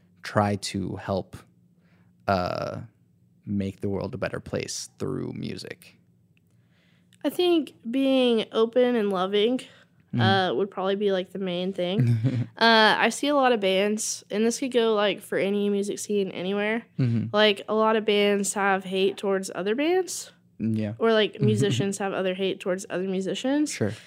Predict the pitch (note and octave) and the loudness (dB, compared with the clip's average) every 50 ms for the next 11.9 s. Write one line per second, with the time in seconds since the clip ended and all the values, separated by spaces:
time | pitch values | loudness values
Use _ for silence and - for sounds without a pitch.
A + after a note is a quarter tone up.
0 | - - - A3+ A3+ - C4 C4 C4 B3+ A#3+ A#3+ B3 A3+ G#3 G#3+ A3 A3+ A#3+ C4 | -20 -12 -8 -6 -2 2 4 4 4 4 4 4 4 4 4 4 4 2 2 2
1 | C4+ C4+ B3+ - - B3+ A#3+ A3+ G#3+ G3+ A3 A3 G#3+ G#3+ G#3+ G#3 A3 G#3+ G#3 G#3 | 2 0 0 0 0 2 4 4 4 4 4 4 4 4 2 2 2 2 2 2
2 | G3 G3 - - G#3 - - F#3+ G#3 G3+ - G#3+ G#3 G#3 G3+ G3 G3 F#3+ F#3+ F#3+ | 0 -2 -4 -6 -4 -2 -2 -2 -2 0 0 0 0 0 0 0 -2 -4 -2 0
3 | F#3+ F#3+ G3 F#3+ F#3 F3 - - - F#3 F#3+ F#3+ F#3+ F#3+ F#3 F3 F#3 - - - | 2 4 4 4 4 2 0 -2 -2 -2 0 0 0 0 -2 -4 -6 -10 -16 -20
4 | - - _ _ _ _ _ _ _ _ _ _ - - - A#3+ B3 C4+ C#4 C#4 | -20 -20 _ _ _ _ _ _ _ _ _ _ -14 -4 2 4 4 6 6 6
5 | C#4 C4 B3+ B3 B3 - B3 A#3+ A#3 - - A3 A3 G#3+ G#3+ G#3+ G#3+ - - A3+ | 4 4 2 0 0 0 0 2 2 2 2 0 0 0 0 -2 -2 -2 0 0
6 | A3 A3 A3 A3 A3+ A3+ A3+ F#3 A3 A3+ G3+ F#3+ G#3 G3+ G3+ G3+ F3 - - - | 2 2 2 2 2 0 -2 -2 -4 -4 -2 -2 0 2 2 2 2 0 -6 -16
7 | _ _ _ _ _ _ _ _ _ _ _ _ - B2+ A#2+ - - - - - | _ _ _ _ _ _ _ _ _ _ _ _ 0 2 2 2 2 0 -2 0
8 | A3+ A3+ A3 G#3+ G#3 G#3 F#3+ - - - - - _ _ _ _ - G#3+ G#3+ G#3+ | 2 4 4 4 4 4 2 0 -2 -8 -20 -20 _ _ _ _ -4 0 0 0
9 | G3 G3 F#3+ F#3 D#3+ D#3+ D3 C#3 F#2 F#2+ F#2 G#2 - - _ - D#3 F3 D#3 - | 2 0 -2 -2 -4 -4 -6 -6 -8 -8 -8 -10 -12 -14 _ -2 0 0 0 -2
10 | - _ _ _ _ _ _ _ _ _ - G3+ G#3+ A3 G#3+ G#3 G3+ G3 F#3+ F3 | -6 _ _ _ _ _ _ _ _ _ 0 2 4 4 6 4 4 2 0 -2
11 | - G3 - - A#3+ A3+ A#3 C4+ C#4 C4+ C4+ C4+ C4 B3+ B3 - - - | -4 -6 -4 -2 -2 -2 0 2 2 2 4 4 4 4 2 0 -2 -8